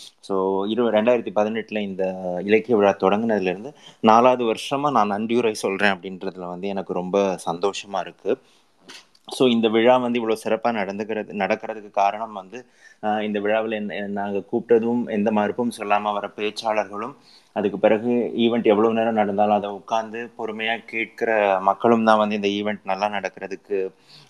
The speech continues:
ஆ, ரொம்ப முக்கியமான காரணம். பதினெட்டாம் தேதி, ஆ, சனிக்கிழமை அஞ்சு மணிக்கு இந்த ஈவெண்ட்டை வந்து முனைவர் பத்மஸ்ரீ நர்த்தகி நடராஜ் அவர்கள் சிறப்புரையாற்றி தொடங்கி வச்சாங்க. கடவுளின் காதலிகள் அப்படின்ற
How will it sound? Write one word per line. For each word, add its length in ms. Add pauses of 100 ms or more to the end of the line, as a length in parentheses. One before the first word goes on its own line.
(100)
ஆ, 380
ரொம்ப 240
முக்கியமான 580
காரணம். 540 (520)
பதினெட்டாம் 540
தேதி, 600
ஆ, 640
சனிக்கிழமை 640
அஞ்சு 280
மணிக்கு 280
இந்த 120
ஈவெண்ட்டை 420
வந்து 260
முனைவர் 520 (560)
பத்மஸ்ரீ 380
நர்த்தகி 380
நடராஜ் 400
அவர்கள் 320
சிறப்புரையாற்றி 500
தொடங்கி 300
வச்சாங்க. 580
கடவுளின் 460
காதலிகள் 500
அப்படின்ற 320